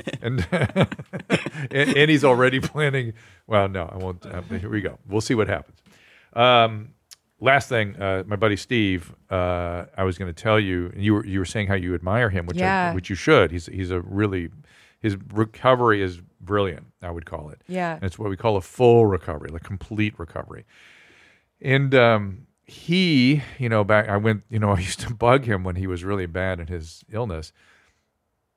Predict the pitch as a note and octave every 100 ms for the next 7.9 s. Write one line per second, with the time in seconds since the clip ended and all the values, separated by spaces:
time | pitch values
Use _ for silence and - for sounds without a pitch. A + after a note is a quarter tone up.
0 | _ _ _ G2 G2 F#2+ F#2 F#2 _ A2+
1 | F2+ F2 - F#2+ G2+ G#2+ A2+ A2 G2+ G2
2 | F2 E2+ F2+ E2+ D#2+ - _ A2+ G2+ A#2+
3 | G2+ E2+ _ _ A#2+ - A2 G#2+ G#2 F2+
4 | F#2 F#2 F2+ F2+ F2+ G2 G2+ F#2 F#2+ G2
5 | G2+ F#2+ F#2 F#2 G2+ - G2 G2+ G#2+ B2
6 | C3 - C3 A#2 G#2+ - - A#2 A2 G#2+
7 | G#2 G2+ F#2 F#2 D2 A2 B2 F#2 F#2